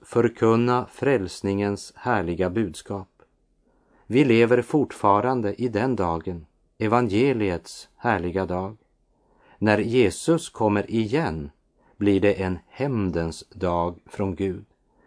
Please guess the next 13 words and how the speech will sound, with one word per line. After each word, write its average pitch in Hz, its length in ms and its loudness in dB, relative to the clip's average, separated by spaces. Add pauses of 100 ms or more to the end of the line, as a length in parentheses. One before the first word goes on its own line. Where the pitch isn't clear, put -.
(280)
för 107 300 2
alla 131 400 4
de 101 300 2
som 101 220 -4
förkastade 95 1000 -4
Guds 104 560 -4
evangelium. 90 840 -4 (840)
Vi 127 120 6
läser 123 480 6
Lukas 107 560 0
fyra, 92 540 0
vers 101 420 -4 (100)
tjugotvå: 92 680 -6